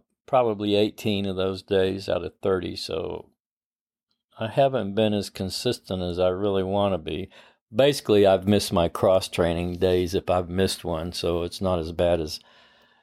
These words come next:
it looks, even though I, I would be doing much better if I did my cross training. So I guess, <laughs> I guess one of my other goals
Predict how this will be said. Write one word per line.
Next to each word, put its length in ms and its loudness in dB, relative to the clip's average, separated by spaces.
it 140 -6
looks, 640 -2
even 380 0
though 300 -2
I, 180 -6
I 140 -6
would 240 -6
be 120 -2
doing 380 0
much 260 -6
better 260 0
if 140 -8
I 120 0
did 340 0
my 160 -4
cross 400 -8
training. 420 -18
So 720 -2
I 140 -2
guess, 440 -2
<laughs> 140 -12
I 340 -2
guess 560 -2
one 180 -10
of 120 -10
my 240 -2
other 280 0
goals 540 0